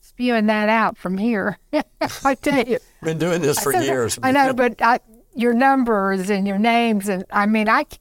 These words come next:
Speaker 1: I can meet someone and can't remember their name. And
Speaker 2: But
Speaker 1: the
Speaker 2: Mary,
Speaker 1: next day.
Speaker 2: hyperthyroid's rare. It only occurs in one percent of people, one out of a hundred. So it's more
Speaker 1: Okay.
Speaker 2: rare. Hypo is much more
Speaker 1: Yeah,
Speaker 2: common.
Speaker 1: but if, if you're one of that hundred, it, it's a big deal.
Speaker 2: We
Speaker 1: <laughs> So
Speaker 2: fi-, we can fix it usually if we catch it soon enough.
Speaker 1: Okay.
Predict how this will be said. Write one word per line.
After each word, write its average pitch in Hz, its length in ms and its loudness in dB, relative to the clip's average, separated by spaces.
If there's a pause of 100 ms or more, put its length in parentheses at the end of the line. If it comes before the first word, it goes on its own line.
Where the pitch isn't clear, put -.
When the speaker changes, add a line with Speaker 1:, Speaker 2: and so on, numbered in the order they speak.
(160)
Speaker 1:
I 240 120 2
can 214 200 -2
meet 233 220 0
someone 208 380 0
and 190 140 -4
can't 233 200 -2
remember 220 360 0
their 208 180 -2
name. 220 320 0
And 180 180 -10 (260)
Speaker 2:
But 139 160 -2
Speaker 1:
the 143 60 -4
Speaker 2:
Mary, 185 160 2
Speaker 1:
next 233 140 -4
day. 214 180 2
Speaker 2:
hyperthyroid's 165 680 -2
rare. 131 280 0
It 120 60 0
only 139 160 0
occurs 143 340 -2
in 117 180 -2
one 143 180 0
percent 131 480 -2
of 107 120 -4
people, 120 300 -2
one 131 140 0
out 131 140 0
of 107 60 -2
a 101 60 -2
hundred. 107 400 -6
So 196 160 -2
it's 196 120 -4
more 151 180 -2
Speaker 1:
Okay. 143 80 -2
Speaker 2:
rare. 127 220 2
Hypo 135 440 0
is 90 120 -2
much 117 240 -8
more 107 120 -10
Speaker 1:
Yeah, 254 260 2
Speaker 2:
common. 247 100 2
Speaker 1:
but 233 140 0
if, 233 160 0
if - 280 -4
you're 285 140 0
one 254 240 2
of 220 100 0
that 208 200 0
hundred, 208 420 0
it, 214 160 -2
it's 202 200 -4
a 214 40 0
big 180 280 -2
deal. 165 460 -2
Speaker 2:
We 175 240 -2
Speaker 1:
<laughs> - 20 -8
So 208 160 2
Speaker 2:
fi-, - 40 -2
we 139 240 0
can 202 160 -2
fix 214 280 -2
it 151 140 -2
usually 135 360 -2
if 175 240 -2
we 196 100 2
catch - 380 -4
it 143 100 -12
soon - 300 -6
enough. 208 300 -2
Speaker 1:
Okay. 196 240 -2